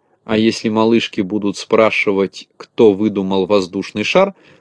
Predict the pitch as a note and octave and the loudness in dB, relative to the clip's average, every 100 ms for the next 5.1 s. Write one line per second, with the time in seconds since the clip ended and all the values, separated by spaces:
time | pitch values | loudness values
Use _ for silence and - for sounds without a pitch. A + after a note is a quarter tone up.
0 | _ - C#3 G3 E3 C3 - A#2+ E2+ D#2 | _ -4 4 6 6 2 0 0 0 -6
1 | _ _ _ _ _ _ _ _ _ _ | _ _ _ _ _ _ _ _ _ _
2 | _ _ - F3+ F3 - F#3+ G#3 G3 F3+ | _ _ 0 2 2 4 4 4 2 0
3 | E3 - F#2 F2 _ G#2+ G2+ G#2+ G#2+ G2+ | 0 -4 -8 -8 _ -10 -6 -4 0 2
4 | G2+ G2 F#2+ F#2 A#2+ B2 A2+ - - F#2+ | 2 2 0 0 0 2 0 -2 -10 -12
5 | D#2+ | -12